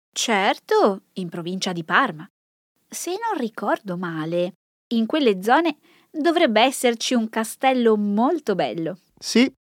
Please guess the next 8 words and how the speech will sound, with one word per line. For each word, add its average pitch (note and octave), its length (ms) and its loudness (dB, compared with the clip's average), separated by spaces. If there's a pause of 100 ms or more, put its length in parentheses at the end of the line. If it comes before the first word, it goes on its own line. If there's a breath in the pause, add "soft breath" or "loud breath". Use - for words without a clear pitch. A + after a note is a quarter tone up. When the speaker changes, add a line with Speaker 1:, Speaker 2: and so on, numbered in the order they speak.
(480)
Speaker 2:
la E3 180 8
Rocca G3+ 420 2
Meli F3+ 400 4
Lupi, B2+ 400 2 (380 soft breath)
una F3 260 8
fortezza D#3+ 680 2
medioevale C#3+ 800 2
che, D3+ 360 4